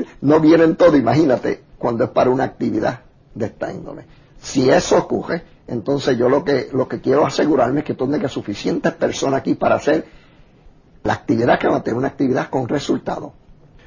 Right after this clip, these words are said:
Una vez lo enfocamos desde ese punto de vista, ellos entienden la importancia de los números. Yo les explico el porcentaje normal. Yo los preparo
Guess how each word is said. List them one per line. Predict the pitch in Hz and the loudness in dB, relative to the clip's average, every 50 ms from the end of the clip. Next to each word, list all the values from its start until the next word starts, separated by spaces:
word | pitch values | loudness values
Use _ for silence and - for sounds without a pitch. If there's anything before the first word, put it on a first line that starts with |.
| - - - | -20 -8 -2
Una | - 165 180 185 175 | 0 2 4 4 4
vez | 170 170 | 6 4
lo | 185 180 | 4 4
enfocamos | 180 156 - 160 - - 147 156 160 185 165 | 2 0 0 -2 -2 0 0 2 2 2 2
desde | 143 139 127 151 156 | 0 0 2 0 0
ese | - - - | 0 0 -4
punto | - - 156 147 - 151 147 | -2 -2 -4 -2 0 0 2
de | 160 | 2
vista, | - 190 - - - | 2 0 0 -2 -2
ellos | 135 127 120 127 | -2 -2 -2 -4
entienden | 123 120 - 131 147 151 - 139 | -4 -4 -4 -4 -2 -2 -2 -2
la | 127 | -4
importancia | 117 104 - 101 - - - 120 135 135 - - - | -4 -6 -6 -8 -8 -6 -4 -4 -4 -4 -4 -4 -4
de | 110 104 | -4 -4
los | 95 98 92 | -6 -6 -6
números. | 113 117 113 - - - - - _ - _ _ _ - - - | -6 -6 -6 -6 -8 -12 -14 -18 _ -20 _ _ _ -14 -6 -2
Yo | 104 | -2
les | 110 117 | -2 -2
explico | 110 - 139 139 - 147 | -2 -4 -4 -2 0 -2
el | 135 - | -2 -2
porcentaje | - 135 131 - - 131 120 110 - 156 147 113 113 87 - - _ _ - - _ _ _ _ - | -4 -6 -6 -4 -4 -6 -6 -4 -4 -4 -2 -2 -4 -8 -10 -14 _ _ -20 -20 _ _ _ _ -10
normal. | 101 104 101 98 - - - - - - - | -6 -6 -4 -4 -4 -6 -8 -10 -18 -16 -4
Yo | 123 131 160 190 | 2 4 6 6
los | 208 180 - | 6 4 4
preparo | - - 165 165 - 185 196 165 - 131 - 170 - | 2 2 2 2 4 4 4 4 4 2 0 -2 -8